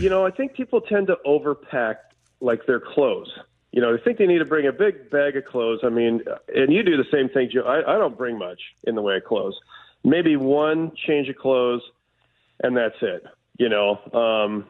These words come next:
so I, I definitely don't overpack on the clothes side of things. Um, if I was gonna overpack, it would be food and, of course, water.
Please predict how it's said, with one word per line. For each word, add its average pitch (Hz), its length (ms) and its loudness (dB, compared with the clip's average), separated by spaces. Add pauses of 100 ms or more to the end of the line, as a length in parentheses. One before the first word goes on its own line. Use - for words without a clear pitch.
(180)
so 131 120 2
I, 120 160 0
I - 20 2
definitely 165 460 0
don't 147 200 0
overpack 127 600 -2
on 117 100 -2
the 113 80 -4
clothes 113 380 -2
side 104 180 0
of 98 140 -6
things. 107 320 0 (120)
Um, 104 500 0 (100)
if 120 140 -2
I 135 80 4
was 160 240 2
gonna 151 180 2
overpack, 139 480 -2
it 143 60 -4
would 113 120 -8
be 117 140 -4 (100)
food 143 420 0 (720)
and, 131 160 2
of 131 60 -2
course, 143 280 0
water. 113 380 -4